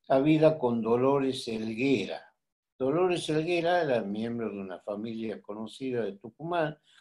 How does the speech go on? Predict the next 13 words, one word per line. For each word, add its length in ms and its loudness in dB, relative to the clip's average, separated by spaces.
tenía 320 0
diecinueve 720 0
años 440 0
cuando, 560 -8
eh, 220 -2
Belgrano 560 0
la 160 -4
conoció, 720 2
era 200 0
una 180 -10
mujer 480 -14
muy 180 -12
bella. 480 -2